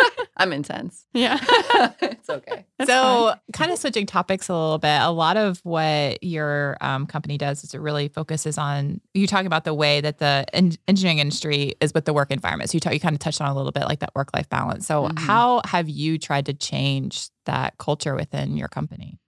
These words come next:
Speaker 2: I think it starts with the person. You understanding who you are as a whole person is really important to provide happiness to you.
Speaker 3: Hmm.
Speaker 2: I think that employees tend to blame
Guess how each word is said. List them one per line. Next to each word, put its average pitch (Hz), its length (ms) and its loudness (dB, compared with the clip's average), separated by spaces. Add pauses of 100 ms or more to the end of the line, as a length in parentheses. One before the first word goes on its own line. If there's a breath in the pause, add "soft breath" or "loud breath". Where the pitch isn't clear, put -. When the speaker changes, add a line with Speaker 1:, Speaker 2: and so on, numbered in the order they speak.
(340)
Speaker 2:
I - 40 -16
think 311 160 0
it 214 80 -2
starts 165 240 -2
with 151 120 -10
the 131 80 -6
person. 202 500 -8 (240)
You 160 580 -4
understanding 139 600 -6
who - 140 -8
you 131 220 -4
are - 280 -6
as - 100 -12
a 139 40 -10
whole 135 280 -10
person - 480 -14
is 139 180 -12
really 131 280 -10
important - 520 -10
to - 120 -18
provide - 340 -12
happiness 131 580 -10
to - 140 -14
you. 127 380 -12 (260)
Speaker 3:
Hmm. 151 240 -2 (220)
Speaker 2:
I 131 140 -6
think 135 380 -6
that 131 500 -2 (100)
employees 135 1040 -4
tend 127 340 -4
to 120 540 -8
blame 127 640 -6